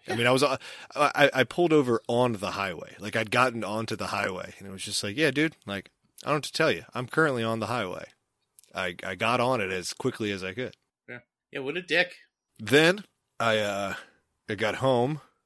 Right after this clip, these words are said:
Speaker 1: I told my mom, or I, I told my mom when I was arriving.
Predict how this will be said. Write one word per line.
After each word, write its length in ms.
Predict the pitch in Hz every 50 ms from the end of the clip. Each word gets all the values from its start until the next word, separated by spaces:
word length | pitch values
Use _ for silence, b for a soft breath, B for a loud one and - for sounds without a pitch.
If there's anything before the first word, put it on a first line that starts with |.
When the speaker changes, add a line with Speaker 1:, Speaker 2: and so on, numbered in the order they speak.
| _ _ _ _
Speaker 1:
I 100 | - 101
told 480 | - - - 131 120 117 117 113 107 104
my 100 | 110 101
mom, 580 | 101 107 110 113 113 110 107 107 110 110 107 - _ _ _ _ _ _ _ _ _ _ - - _ _ _ _ _ _ _ _ _ -
or 80 | 120 110
I, 300 | 110 107 110 104 110 107
I 40 |
told 220 | 101 - - 147 139
my 100 | 123 110
mom 400 | 107 110 107 104 101 101 98 90 - _ _ _ _ _ _ _ _
when 200 | - 107 104 101
I 60 | 98
was 160 | 98 95 85
arriving. 560 | 92 92 95 92 92 92 92 82 90 87 87